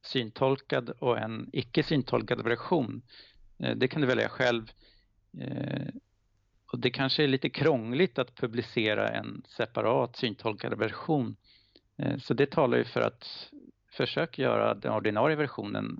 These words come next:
så tillgänglig som möjligt för den som inte ser. Så slipper du hantera flera versioner.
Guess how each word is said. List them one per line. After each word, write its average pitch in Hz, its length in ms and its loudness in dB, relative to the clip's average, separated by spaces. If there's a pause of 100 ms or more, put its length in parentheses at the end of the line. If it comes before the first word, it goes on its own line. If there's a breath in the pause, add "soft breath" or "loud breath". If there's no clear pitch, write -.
så - 520 0 (240)
tillgänglig 107 440 0
som 127 120 4
möjligt 139 300 4
för 123 100 -4
den 110 120 -2
som - 120 -6
inte 110 160 -4
ser. 113 360 2 (400 soft breath)
Så - 120 -2
slipper - 420 0
du 131 60 2
hantera 120 460 2
flera 104 320 0
versioner. 120 600 -2